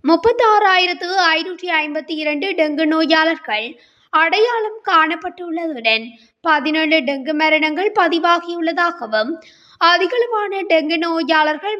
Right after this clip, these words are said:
மேல் மாகாணத்தில் இருந்து அடையாளம் காணப்பட்டுள்ள நிலையில் அவர்களின் மொத்த எண்ணிக்கை பதினையாயிரத்து நூற்றி இருபது ஆகும் எனவும் தெரிவித்துள்ளனர்.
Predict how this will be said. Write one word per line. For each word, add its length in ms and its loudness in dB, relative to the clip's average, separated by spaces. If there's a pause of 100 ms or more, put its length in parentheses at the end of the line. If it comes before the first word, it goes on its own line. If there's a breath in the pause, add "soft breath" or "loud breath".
மேல் 280 2
மாகாணத்தில் 640 2
இருந்து 320 0 (600 soft breath)
அடையாளம் 600 2
காணப்பட்டுள்ள 720 0
நிலையில் 440 0 (120)
அவர்களின் 580 0
மொத்த 260 -4 (100)
எண்ணிக்கை 420 -2 (600 soft breath)
பதினையாயிரத்து 1000 0 (160)
நூற்றி 340 2
இருபது 280 4
ஆகும் 360 2
எனவும் 340 -4
தெரிவித்துள்ளனர். 840 -4